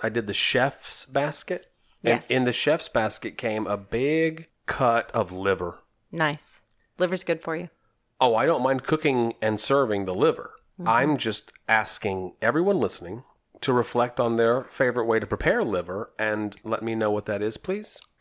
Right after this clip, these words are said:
Speaker 2: My mom likes to eat fried liver, like, basically like you're making a chicken fried steak,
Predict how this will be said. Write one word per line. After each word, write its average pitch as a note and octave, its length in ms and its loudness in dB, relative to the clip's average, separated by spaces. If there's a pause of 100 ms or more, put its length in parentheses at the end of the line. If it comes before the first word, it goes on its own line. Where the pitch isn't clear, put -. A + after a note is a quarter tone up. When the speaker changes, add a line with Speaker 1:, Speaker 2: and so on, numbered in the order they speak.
(300)
Speaker 2:
My E3+ 100 2
mom F#3 300 4
likes F3 280 0
to E3 100 -2
eat E3 220 -2
fried E3+ 680 0
liver, E3 440 2
like, D#3 380 0
basically E3+ 380 -2
like D#3+ 240 0
you're D#3+ 80 0
making D#3+ 320 -4
a D#3 80 -4
chicken E3 200 0
fried D#3+ 220 0
steak, - 440 -2